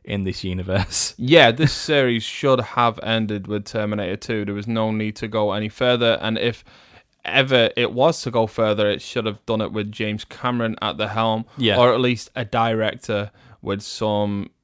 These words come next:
Speaker 2: standing and some vision. Instead, we've been left with these music video directed nothing films,
Speaker 1: Yeah,
Speaker 2: really.
Speaker 1: yeah.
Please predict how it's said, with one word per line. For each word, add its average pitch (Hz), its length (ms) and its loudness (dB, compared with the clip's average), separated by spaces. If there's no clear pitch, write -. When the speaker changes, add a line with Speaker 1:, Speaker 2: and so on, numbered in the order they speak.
Speaker 2:
standing 98 680 -4
and 95 140 -6
some 101 280 -6
vision. 95 520 -2
Instead, 110 500 0
we've 101 400 -4
been 104 160 -2
left 101 300 -4
with 101 180 -8
these 98 320 -8
music 101 380 -4
video 98 520 -4
directed 98 720 -2
nothing 101 540 -6
films, 131 400 -4
Speaker 1:
Yeah, 123 280 -2
Speaker 2:
really. 120 180 -2
Speaker 1:
yeah. 123 200 -4